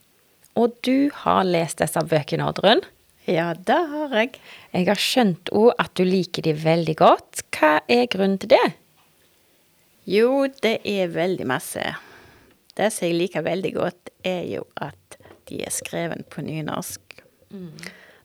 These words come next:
Speaker 2: Det har jo kommet så masse flotte krimbøker på bokmål, men endelig så kom det en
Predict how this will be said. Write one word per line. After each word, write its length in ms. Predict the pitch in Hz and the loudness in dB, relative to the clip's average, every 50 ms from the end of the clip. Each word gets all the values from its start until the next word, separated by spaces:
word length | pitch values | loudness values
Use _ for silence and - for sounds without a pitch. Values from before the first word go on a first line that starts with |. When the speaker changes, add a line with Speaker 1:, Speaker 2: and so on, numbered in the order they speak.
| _ - | _ -10
Speaker 2:
Det 80 | 180 | -6
har 160 | 180 180 170 160 | -4 -2 -2 -2
jo 80 | 160 | -2
kommet 400 | - - - 202 190 185 - - | -4 -4 -4 -4 -4 -4 -8 -12
så 320 | - - - - 233 208 - 151 | -12 -12 -10 -8 -6 -4 -4 -4
masse 400 | - - 165 - - - - - 151 - | -4 -6 -6 -8 -10 -10 -8 -8 -8 -6
flotte 680 | - 160 175 _ _ _ - - 139 143 147 151 156 - - - - - _ _ _ _ _ _ - | -6 -8 -8 _ _ _ -6 -2 -2 0 0 -2 -4 -8 -14 -18 -20 -20 _ _ _ _ _ _ -16
krimbøker 760 | - - 170 165 160 147 127 131 135 147 _ - - 139 139 _ | -10 -8 -6 -6 -6 -6 -6 -6 -6 -6 _ -8 -8 -8 -8 _
på 300 | - - - 87 90 - - - | -12 -10 -8 -8 -8 -8 -10 -12
bokmål, 720 | - - - 175 185 185 - - - 147 143 127 190 226 - _ _ _ _ - - - - - - - - _ _ _ - - | -14 -8 -4 -4 -4 -4 -4 -6 -4 -2 -2 -2 -4 -6 -10 _ _ _ _ -20 -20 -20 -20 -20 -20 -20 -20 _ _ _ -6 -4
men 180 | 160 165 - - _ _ _ - | -4 -4 -4 -6 _ _ _ -2
endelig 840 | - 233 247 262 262 262 262 240 185 156 180 180 175 170 175 185 190 - | 0 2 2 2 2 0 0 0 -2 -2 -2 -2 -2 -2 -4 -4 -4 -4
så 120 | 196 - - | -6 -6 -6
kom 300 | - - 214 196 196 190 | -2 -2 -2 -2 -2 -2
det 140 | 185 - - | -4 -4 -4
en 380 | - - 135 175 175 156 - | -4 -6 -4 -4 -6 -8 -10